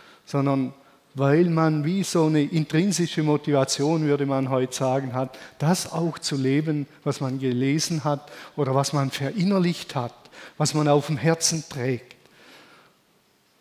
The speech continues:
Und das sind ein paar Zeilen aus dem Brief, aus dem Neuen Testament, dem sogenannten Hebräerbrief. Der Hebräerbrief weiß man nicht einmal, wer ihn geschrieben hat.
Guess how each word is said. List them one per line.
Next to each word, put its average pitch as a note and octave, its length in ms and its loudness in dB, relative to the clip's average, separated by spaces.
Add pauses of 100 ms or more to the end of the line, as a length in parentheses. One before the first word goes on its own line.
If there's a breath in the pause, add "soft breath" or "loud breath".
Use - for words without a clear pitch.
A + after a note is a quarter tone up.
(140)
Und F3 80 -4
das G3 120 0
sind A3 160 2
ein E3 40 -4
paar C#3+ 320 2
Zeilen F3 460 2
aus D3 240 0
dem C3 160 -6
Brief, E3+ 340 -4
aus C#3+ 240 -2
dem D3 120 -4
Neuen C3+ 260 -2
Testament, C#3+ 600 -4
dem D3+ 120 -4
sogenannten C#3 680 -4
Hebräerbrief. D3+ 1300 -2 (640 loud breath)
Der C#3 100 -2
Hebräerbrief D3+ 720 0
weiß D3 220 2
man C3+ 100 -2
nicht E3+ 220 -2
einmal, C#3+ 340 0
wer C3 180 0
ihn D#3+ 140 0
geschrieben D#3+ 640 -4
hat. - 380 -4